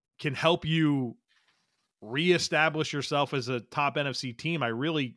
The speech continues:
I really can understand the pick. I just, I've not really prepared myself to live in a world where Will Levis is an option for Tampa Bay or any team at this point. At this point, in, in terms of the draft, the, the, the, the late teens, early twenties.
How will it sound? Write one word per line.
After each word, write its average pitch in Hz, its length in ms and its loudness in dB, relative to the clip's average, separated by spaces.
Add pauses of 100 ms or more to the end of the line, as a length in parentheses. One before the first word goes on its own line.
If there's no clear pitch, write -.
I 123 80 -4
really 147 300 -2
can 151 380 -4
understand 127 640 -4 (920)
the 123 120 -2
pick. 160 320 0
I 123 100 0
just, 123 280 -6 (160)
I've 113 280 -8
not 135 240 -2 (100)
really 131 460 -2 (500)
prepared 151 380 0
myself 127 460 -2
to 123 100 -6
live 127 160 -4
in 127 60 -2
a 120 40 -4
world 135 320 -4
where 120 340 -2
Will 135 260 -2
Levis 131 420 0
is 123 240 -4
an 120 80 -6
option 131 320 -2
for 113 160 -10
Tampa 113 280 -8
Bay 117 160 -2
or 117 100 -2
any 175 160 -2
team 110 240 -8
at 95 80 -12
this 101 160 -10
point. 85 200 -20 (920)
At 123 160 -4
this 165 160 2
point, 143 320 2
in, 131 180 -6
in 139 120 -6
terms 143 260 -2
of 117 80 -4
the 113 80 -6
draft, 123 340 0
the, 120 160 -8
the, 120 140 -8
the, 120 400 -12
the 127 80 -8
late 127 260 -6
teens, 127 300 -8
early 107 200 -8
twenties. 131 440 -12